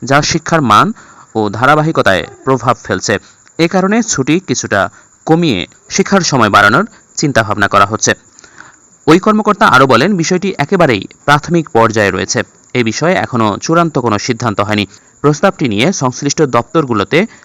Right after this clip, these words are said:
পর্যালোচনা চলছে। চূড়ান্ত সিদ্ধান্ত হলে তা পরে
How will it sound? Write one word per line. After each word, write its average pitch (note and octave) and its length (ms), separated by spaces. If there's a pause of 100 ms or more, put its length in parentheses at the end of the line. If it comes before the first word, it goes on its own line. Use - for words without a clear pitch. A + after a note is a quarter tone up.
(140)
পর্যালোচনা B2+ 580
চলছে। G#2+ 360 (320)
চূড়ান্ত D3+ 380
সিদ্ধান্ত A#2+ 460
হলে A#2 220
তা A#2+ 200
পরে C3+ 340